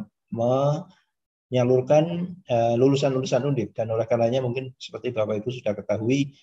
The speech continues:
undip alhamdulillah di dua ribu dua puluh satu itu Q S Employability Rankingnya nomor satu di Indonesia. Nah, mudah-mudahan itu ada kaitannya dengan upaya yang sudah kita lakukan. Nah, kemudian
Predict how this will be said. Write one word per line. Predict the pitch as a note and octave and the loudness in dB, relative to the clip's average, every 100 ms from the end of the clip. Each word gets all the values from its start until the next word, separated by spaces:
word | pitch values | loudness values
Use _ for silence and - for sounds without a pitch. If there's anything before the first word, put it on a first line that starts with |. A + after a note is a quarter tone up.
| _ _ B2+ | _ _ -2
undip | B2 B2 C#3+ C#3+ - | 0 2 0 -2 -6
alhamdulillah | G#2+ A2 G#2+ G#2 A#2+ B2 | -4 -4 -4 2 2 2
di | G#2 F#2 F2+ - | -4 -6 -8 -10
dua | - G#2+ | -6 -4
ribu | A2+ | -4
dua | G#2+ G2+ | -2 -4
puluh | G#2 | -4
satu | G2+ G2+ G2 A2+ A2 | -6 -6 -6 -6 -8
itu | B2+ B2+ - | -6 -8 -4
Q | A2+ G#2+ | -6 -2
S | A#2 - - - - | -4 -4 -10 -12 -8
Employability | A2+ A2+ A2+ G#2+ G2+ G#2 A2+ | -6 -2 -2 -2 -2 -2 -2
Rankingnya | A2 G#2+ A2+ A2 A#2 | -2 -2 -4 -4 -6
nomor | G2+ G2 | -6 -6
satu | G2 F#2 G#2+ | -6 -8 -8
di | G#2 G2 | -4 -4
Indonesia. | F#2 F#2+ F#2 - - - - - | -4 -8 -8 -12 -14 -20 -18 -4
Nah, | A#2 | 0
mudah-mudahan | A#2+ A#2+ A2+ A#2 C3+ | 2 2 2 2 2
itu | A#2+ D#3 | 4 2
ada | B2+ G#2+ | 0 0
kaitannya | G#2+ G#2+ A2+ A#2 | -2 0 0 0
dengan | A2+ G#2+ G2+ | 0 -2 -2
upaya | G2+ A2 A#2+ | -2 0 0
yang | G#2 | -2
sudah | F#2+ | -10
kita | F#2 - F#2 | -14 -12 -12
lakukan. | F2 _ - F2+ _ _ _ _ _ _ _ _ - | -12 _ -20 -20 _ _ _ _ _ _ _ _ 0
Nah, | B2 C3 C3 | 4 4 4
kemudian | D3 D3 E3 F#3+ F#3 - | 4 6 6 6 4 0